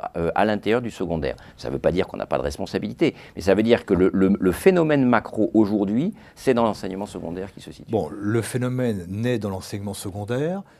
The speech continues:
Speaker 2: mais néanmoins, l'enseignement secondaire est ce qu'il est, avec, euh, ses immobilismes. Comment les grandes écoles peuvent, euh, contribuer à modifier ces distorsions ?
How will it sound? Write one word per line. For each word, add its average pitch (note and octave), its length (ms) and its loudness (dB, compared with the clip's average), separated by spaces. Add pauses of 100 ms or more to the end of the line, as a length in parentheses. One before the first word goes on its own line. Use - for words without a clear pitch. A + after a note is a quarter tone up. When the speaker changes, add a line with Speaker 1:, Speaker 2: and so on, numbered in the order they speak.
(180)
Speaker 2:
mais A2 180 2
néanmoins, B2 760 -2 (720)
l'enseignement F#2 580 -8
secondaire G#2 460 -4 (100)
est A#2+ 120 -6
ce - 100 -12
qu'il B2+ 220 -8
est, D3 320 0
avec, G2+ 420 -10
euh, G2 80 -8
ses G#2 300 -6
immobilismes. C3 640 -6 (560)
Comment C#3+ 300 2
les A2+ 100 0
grandes G#2 260 -4
écoles D#3+ 520 -2 (560)
peuvent, G2+ 420 -4
euh, G2 100 -2
contribuer C3 680 -4
à A#2 40 -2
modifier C3+ 460 -2
ces F3 100 -8
distorsions ? A2 540 -8